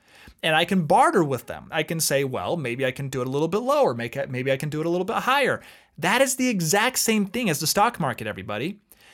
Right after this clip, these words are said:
With the stock market, you're just trading ownership in business. So it's basically secondhand trading. So it's the company already got their money through the I P O and the initial public offering. They're not touching that money again. People are now just trading ownership.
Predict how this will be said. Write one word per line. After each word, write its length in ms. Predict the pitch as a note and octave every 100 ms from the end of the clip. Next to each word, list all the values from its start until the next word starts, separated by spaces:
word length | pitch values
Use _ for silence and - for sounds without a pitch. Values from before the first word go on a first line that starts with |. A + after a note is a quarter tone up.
| - G3
With 120 | G#3
the 80 | G#3
stock 380 | - C4 -
market, 440 | F#3+ F3 F3 A#3+ F#3
you're 100 | E3+
just 200 | G3 -
trading 380 | - A3 A3 G#3
ownership 540 | G3+ C4+ G3+ - D#3+ F3+
in 100 | D3
business. 680 | A3 A3+ G2+ - - - _ _ _ _ _ -
So 160 | G3+
it's 120 | F#3+
basically 460 | - B3+ B3 - F#3+
secondhand 840 | - F#3+ E3+ D#3 - D#3+ C#3 C3 -
trading. 520 | - C3 G#2+ D#2 F#2
So 240 | C#3+ C3
it's 220 | C3 - -
the 100 | D3
company 400 | C#3+ G3 G3+ G3+
already 240 | C#3+ C3 E3+
got 240 | F#3+ F#3+
their 120 | A3+
money 520 | G3 E3 E3 E3+ E3+ - -
through 220 | C3+ D3+
the 140 | F#3
I 140 | F3 F#3
P 220 | - D#3+
O 140 | C#3+ C#3+
and 100 | C3
the 160 | B2 -
initial 320 | C#3 C#3 E3+
public 320 | E3 F3+ G3
offering. 440 | D#3+ D#3 - D#3 D#3 - - -
They're 100 | A#3+
not 220 | G3+ -
touching 260 | F#3 -
that 140 | D3 C#3
money 240 | C3 A#2
again. 320 | G#2 D3+ G#2+
People 240 | - F3+ G#3
are 40 |
now 160 | F#3 D3+
just 200 | C#3 -
trading 320 | E3 D3 C3+
ownership. 600 | E3+ C#3 A#2 - F2+ -